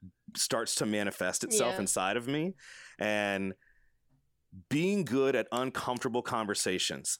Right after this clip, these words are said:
Speaker 1: that is one of my biggest, like, strengths that I have acquired over the last couple of years. It is uncomfortable to talk about money. It's uncomfortable to call somebody and say, "Hey, we're late." It's uncomfortable to call someone and say, "What you're asking me is not the right solution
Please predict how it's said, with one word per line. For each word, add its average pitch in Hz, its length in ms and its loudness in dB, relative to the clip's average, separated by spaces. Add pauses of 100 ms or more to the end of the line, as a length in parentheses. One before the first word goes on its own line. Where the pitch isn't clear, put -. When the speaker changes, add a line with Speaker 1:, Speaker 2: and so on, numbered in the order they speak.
(140)
Speaker 1:
that 113 300 0 (340)
is 98 480 2
one 107 420 -2
of 147 60 0
my 127 160 0
biggest, 113 760 0
like, 98 360 -2
strengths - 680 0
that 113 160 2
I 104 160 2
have 98 420 0
acquired 98 540 0
over 92 100 -2
the 92 60 0
last 92 220 -2
couple 95 200 -4
of 85 60 -4
years. 82 360 -8 (360)
It 104 60 -2
is 117 160 -2
uncomfortable 131 600 -2
to 104 60 -2
talk - 280 -2
about 90 240 -4
money. 80 340 -8
It's - 240 -8
uncomfortable 127 600 -2
to 107 60 -4
call 104 260 -2
somebody 98 260 -2
and 92 80 -6
say, 101 140 0
"Hey, 107 220 0
we're 92 160 0
late." 87 460 -4
It's - 200 -6
uncomfortable 120 680 -4
to 98 60 -12
call 104 220 -2
someone 98 220 -4
and 95 80 -4
say, 95 320 2 (320)
"What - 180 0
you're 120 140 0
asking 120 400 0
me 101 120 0
is 92 120 0
not 104 240 -2
the 101 60 0
right 95 180 -2
solution 95 680 -2